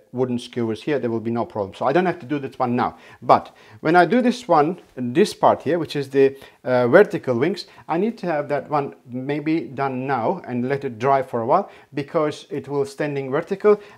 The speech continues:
I cannot use a soft fondant to do this. So therefore, what I add,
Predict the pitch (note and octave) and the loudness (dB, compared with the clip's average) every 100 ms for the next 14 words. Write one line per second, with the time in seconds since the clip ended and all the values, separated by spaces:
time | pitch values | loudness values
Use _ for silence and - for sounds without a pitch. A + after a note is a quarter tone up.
0 | _ C#3+ C3+ C3+ C3 C3 C#3+ E3 - B2+ | _ -2 0 0 -2 -2 -2 -2 -4 -10
1 | C3 - C#3 C3 - - C3 A#2+ A2+ A2+ | -10 0 0 0 -6 -6 -2 -2 -4 -6
2 | G#2+ G2+ E2+ - - _ - - - B2+ | -2 -2 -4 -12 -20 _ -20 -16 -8 2
3 | C4 C4 B2 D#3+ - - - _ - B3+ | 2 4 0 0 -2 -18 -20 _ 0 4
4 | E3 A#2 D3+ A#3 | 4 4 2 0